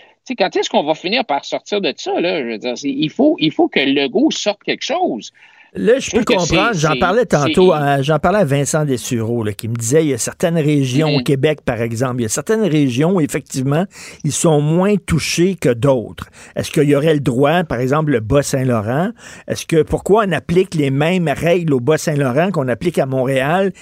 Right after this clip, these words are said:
Speaker 2: qui est un épicentre ? Est-ce qu'on pourrait, justement, euh, au lieu d'avoir des mesures, le mur à mur, là, euh, la même pour tout le monde, dire, ben, regarde, au Bas-Saint-Laurent, vous autres, ça va mieux, vous pouvez sortir, vous pouvez déconfiner ?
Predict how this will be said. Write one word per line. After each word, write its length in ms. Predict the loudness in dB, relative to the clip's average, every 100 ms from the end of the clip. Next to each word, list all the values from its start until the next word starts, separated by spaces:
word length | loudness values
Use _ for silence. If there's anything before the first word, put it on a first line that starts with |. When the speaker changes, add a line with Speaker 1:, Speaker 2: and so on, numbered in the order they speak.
| -8
Speaker 2:
qui 80 | -6
est 120 | -2
un 140 | 0 0
épicentre ? 800 | 0 -2 -2 -2 -4 -12 -16 -20 -20 -10
Est-ce 180 | -8 -2
qu'on 140 | -4
pourrait, 340 | -2 0 2 0
justement, 640 | -2 -4 -2 0 0 -2 -6 -20 -4
euh, 140 | 0 2
au 180 | 2
lieu 140 | 2 2
d'avoir 400 | 2 2 2 2
des 140 | 0
mesures, 520 | 0 -2 0 2 2
le 140 | 2 2
mur 340 | 0 0 0
à 100 | 0
mur, 520 | 0 0 2 2 0 2
là, 220 | 2 0 -6 -20 -6
euh, 80 | 0
la 180 | 0 0
même 260 | 0 0 -2
pour 140 | -4
tout 140 | -4 -2
le 40 |
monde, 380 | 0 0 0 -2
dire, 260 | 0 0
ben, 160 | 0 -4
regarde, 340 | -4 -4 -4 -4
au 140 | -4
Bas-Saint-Laurent, 720 | 0 0 0 -2 -2 0 -2 -2
vous 160 | 0
autres, 160 | -2 0
ça 100 | 0
va 160 | 0
mieux, 200 | 0 -2
vous 80 | -2
pouvez 200 | -2 -2
sortir, 400 | -2 -6 -4 -4
vous 60 | -4
pouvez 140 | -4 -4
déconfiner ? 600 | -4 -6 -6 -4 -4